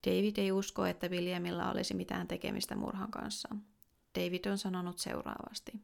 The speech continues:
"Willie ei voinut satuttaa ketään, eikä hän voinut palkata ketään tekemään mitään sellaista.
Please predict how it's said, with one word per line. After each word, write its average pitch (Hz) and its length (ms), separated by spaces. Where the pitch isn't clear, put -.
"Willie 196 420
ei 180 180
voinut 185 300
satuttaa 185 460
ketään, 208 580
eikä 185 220
hän 220 220
voinut 190 320
palkata 185 440
ketään 175 380
tekemään 175 440
mitään 170 340
sellaista. - 640